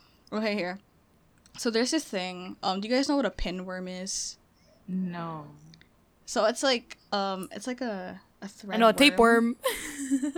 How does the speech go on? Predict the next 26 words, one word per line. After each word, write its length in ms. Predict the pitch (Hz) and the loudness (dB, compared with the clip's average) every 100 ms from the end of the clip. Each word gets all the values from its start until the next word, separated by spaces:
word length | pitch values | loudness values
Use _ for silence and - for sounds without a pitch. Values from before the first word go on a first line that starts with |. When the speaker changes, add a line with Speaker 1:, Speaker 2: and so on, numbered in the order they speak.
| 370 | -6
Speaker 3:
<laughs> 640 | - _ _ _ _ - | -10 _ _ _ _ 2
Speaker 1:
I, 120 | 269 - | 4 6
I'm 120 | 311 | 6
not 160 | 381 | 6
sure 140 | 480 508 | 4 2
if 60 | 494 | 2
it's 140 | - | 0
a 200 | 302 480 | 0 0
tapeworm, 720 | 196 202 214 220 233 240 254 - - | -2 -4 -10 -8 -6 -4 -6 -8 -4
actually. 720 | 220 240 - 254 254 254 247 _ _ _ _ _ _ _ | -4 -2 -6 -4 -4 -4 -8 _ _ _ _ _ _ _
Um, 640 | 220 226 233 233 233 226 233 _ | -2 0 -2 -4 -6 -10 -16 _
but 380 | - 233 233 233 - _ _ _ - | 0 4 4 2 -2 _ _ _ 4
Speaker 3:
But 160 | 233 | 8
a 60 | 262 | 8
worm. 600 | 226 233 226 233 240 247 | 8 6 6 4 2 4
Speaker 1:
it, 140 | 269 269 | 2 4
it, 200 | - 262 | 0 2
it, 200 | 277 302 - | 0 0 0
it's 200 | 302 - | -2 -2
Speaker 3:
Mm-hmm. 140 | 262 | 0
Speaker 1:
common 480 | 233 269 320 339 330 | 4 4 6 4 4
inside, 840 | - 247 240 - 220 208 208 202 196 - | 2 0 0 -2 0 0 0 -2 -6 -10
um, 480 | - 190 185 180 185 - _ _ _ _ - | -6 -4 -4 -8 -12 -14 _ _ _ _ -12
the 80 | 196 | -10
human 720 | 185 185 185 185 180 180 190 _ _ _ | -8 -8 -8 -8 -8 -10 -12 _ _ _
intestine. 680 | 185 180 190 - - - - | -10 -10 -12 -14 -12 -12 -14